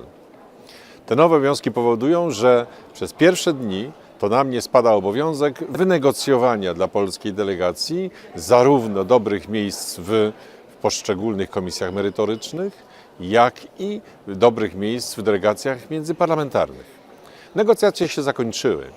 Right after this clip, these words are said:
Jesteśmy z tych negocjacji bardzo zadowoleni, ponieważ ilość posłów w naszej delegacji, a jest nas dwudziestu trzech na pięćdziesięciu jeden, powoduje,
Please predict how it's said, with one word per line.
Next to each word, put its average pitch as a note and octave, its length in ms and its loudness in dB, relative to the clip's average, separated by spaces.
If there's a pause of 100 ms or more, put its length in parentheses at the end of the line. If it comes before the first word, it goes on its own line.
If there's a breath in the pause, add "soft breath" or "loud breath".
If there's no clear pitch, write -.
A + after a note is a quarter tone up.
(460 loud breath)
Jesteśmy B2 360 -4
z G#2+ 100 -8
tych B2+ 160 -2
negocjacji A2+ 520 0
bardzo A2 260 6
zadowoleni, A2 680 0
ponieważ C#3+ 680 2 (260 loud breath)
ilość D3 520 4
posłów G#2+ 460 0
w - 20 -8
naszej G2+ 260 -6
delegacji, F#2 540 -2
a D3+ 60 2
jest A2 160 0
nas G2 180 -4
dwudziestu A2+ 540 0
trzech - 480 -4 (280 loud breath)
na G#2 140 2
pięćdziesięciu F#2 600 -8
jeden, C#3+ 260 -2
powoduje, D3+ 580 2